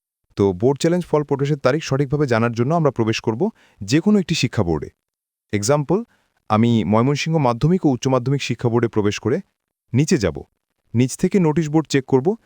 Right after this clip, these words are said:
এখানে দেখতে পাচ্ছেন তেরোই নভেম্বর দুই হাজার পঁচিশ ইং তারিখে এইচএসসি পরীক্ষার উত্তরপত্র পুনরীক্ষার ফল প্রকাশ প্রসঙ্গে একটি নোটিশ প্রদান করা হয়েছে। নোটিশটি দেখার জন্য এই নোটিশে টাচ করে দিব। তারপর নিচে যাব, নিচ থেকে ডাউনলোডে ক্লিক করে নোটিশটি দেখে নেব।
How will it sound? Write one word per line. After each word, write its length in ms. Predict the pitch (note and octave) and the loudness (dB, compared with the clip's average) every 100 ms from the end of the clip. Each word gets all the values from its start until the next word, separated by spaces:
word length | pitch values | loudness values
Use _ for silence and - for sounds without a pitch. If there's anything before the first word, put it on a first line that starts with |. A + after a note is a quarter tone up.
| _ _ | _ _
এখানে 240 | G#2 D3 D#3+ | -2 0 0
দেখতে 160 | D3 D#3 | 0 0
পাচ্ছেন 280 | D#3 - F3 C#3 | 0 0 -2 2
তেরোই 220 | B2+ D3 C#3+ | 2 2 2
নভেম্বর 300 | C#3+ D3 C#3 | 0 0 0
দুই 100 | B2 C3 | 2 2
হাজার 160 | C#3+ C#3 | 0 -2
পঁচিশ 240 | B2 C#3 D3+ | -4 -4 -2
ইং 60 | C#3+ | 0
তারিখে 240 | B2+ C3 D3 B2 | 0 2 0 0
এইচএসসি 300 | B2+ C3 B2+ | -2 -4 -2
পরীক্ষার 320 | B2 B2 C3+ A#2 | -2 -2 -2 -2
উত্তরপত্র 380 | - A#2 A#2+ C3 B2 | -4 -4 -4 -2 -2
পুনরীক্ষার 560 | B2+ C3 B2+ - E3+ - | 0 0 -2 -2 -4 0
ফল 160 | B2+ B2 | 0 0
প্রকাশ 200 | B2 C3 - | -2 -4 -4
প্রসঙ্গে 340 | G#2 G2 B2+ G#3 _ _ _ | -4 -2 -4 -6 _ _ _
একটি 160 | - C3 B2 | -4 0 2
নোটিশ 180 | A#2 C3 A#2 | 2 0 -2
প্রদান 180 | A2+ A#2 | -2 0
করা 140 | G#2+ F#2+ | 0 2
হয়েছে। 240 | F#2 E3+ G3+ _ _ _ _ | 0 -2 -4 _ _ _ _
নোটিশটি 360 | A#2 D3 F#3+ E3+ C3 | 2 2 0 0 2
দেখার 240 | B2 D#3 D#3 | 2 0 2
জন্য 140 | F3 F#3+ C3+ | 0 2 0
এই 80 | C#3 | 2
নোটিশে 240 | A#2+ A#2 B2 | 0 -2 -4
টাচ 140 | F#2 - | -4 -4
করে 120 | F#2 E2 | -6 -6
দিব। 160 | D#2 - _ _ _ - | -8 -14 _ _ _ -4
তারপর 260 | G2 D3+ D#3+ | 0 2 2
নিচে 160 | D3 D3 C#3 | 2 2 2
যাব, 140 | C#3+ A3+ _ _ - | 2 -2 _ _ 2
নিচ 180 | C#3 - - | 2 2 0
থেকে 140 | G3+ D#3+ | 2 4
ডাউনলোডে 320 | B2+ C3+ C#3+ C#3 | 4 2 0 0
ক্লিক 180 | C#3+ - | -2 2
করে 120 | D#3 F3 | 2 2
নোটিশটি 300 | B2+ B2+ - D#3 | 2 0 -2 0
দেখে 160 | A2 G2 | 2 2
নেব। 100 | E2+ | -2